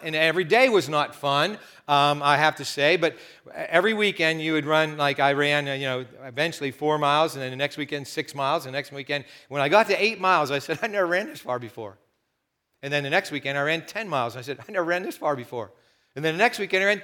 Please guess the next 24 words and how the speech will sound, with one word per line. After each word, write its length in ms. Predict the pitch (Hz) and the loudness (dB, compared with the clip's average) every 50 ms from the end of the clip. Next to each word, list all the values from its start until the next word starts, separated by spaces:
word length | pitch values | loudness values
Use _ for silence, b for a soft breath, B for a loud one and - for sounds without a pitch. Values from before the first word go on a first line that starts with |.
| - - _ | -14 -20 _
twelve 300 | - 277 277 285 269 208 | 0 4 6 6 8 8
miles, 300 | 202 165 139 120 110 - | 6 4 4 2 0 -6
and 140 | 120 117 139 | -14 -14 -14
you 80 | 156 | -16
can 100 | 147 135 | -16 -12
sort 120 | - 151 139 | -6 -6 -4
of 60 | 131 | -4
do 100 | 131 127 | -4 -4
the 60 | 120 | -4
math. 460 | 123 131 143 156 156 - - - - - | 0 2 2 2 2 -2 -8 -18 -8 0
But 100 | 202 220 | 2 2
every 300 | 220 240 285 277 294 277 | 6 6 6 6 6 4
weekend 440 | 277 311 330 311 214 190 180 185 202 | 6 6 4 6 6 4 4 4 4
I 160 | 170 196 208 | 6 6 6
was 140 | 214 180 202 | 6 6 4
able 180 | 202 202 196 | 4 4 4
to 80 | 196 196 | 0 -2
say, 300 | - 196 180 180 190 - - | 0 2 4 4 4 2 0
"I 160 | 202 240 262 | 0 0 0
never 300 | 226 196 180 185 214 226 | 2 2 2 2 2 0
ran 320 | 220 220 240 262 277 269 | -2 -2 -2 -2 0 0
this 140 | 240 208 - | -2 -4 -4
far 220 | - 175 151 143 | 2 2 2 4
before." 420 | 135 131 123 - 131 123 110 107 | 2 0 -8 -8 -8 -8 -8 -8